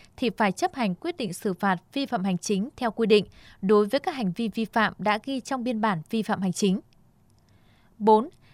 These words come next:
Khi phương tiện bị tạm giữ theo quy định tại khoản một, khoản hai, khoản ba điều này, chủ phương tiện phải chịu mọi chi phí nếu có cho việc sử dụng phương tiện khác thay thế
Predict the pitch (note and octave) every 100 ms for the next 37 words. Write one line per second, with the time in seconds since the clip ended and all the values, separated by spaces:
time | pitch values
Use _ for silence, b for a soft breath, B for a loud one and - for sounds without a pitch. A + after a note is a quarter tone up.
0 | b - E4+ D#4+ D#4 D4 A#3+ F3+ G#3+ -
1 | A#3 F#3 F#3+ G#4+ E4 - C#4 C#4 B3 A3+
2 | - G#3 F#3+ - G3 F3 G3 F#3 - A3
3 | F3 G#3+ A#3+ A3+ A#3 F3+ A3+ A3+ G3+ F#3+
4 | G3+ F#3 b b b - A#3+ A#3 D4 -
5 | B3 - A3 F#3 A#3+ G3 G#3+ G3+ - C#4
6 | - A3 A3+ A#3 A3 - G#3+ G#3 - b
7 | b - A#3+ G3+ G3 - F#3+ G3+ F3 -
8 | C#4 C4 - - E4 - C4 - A3 G#3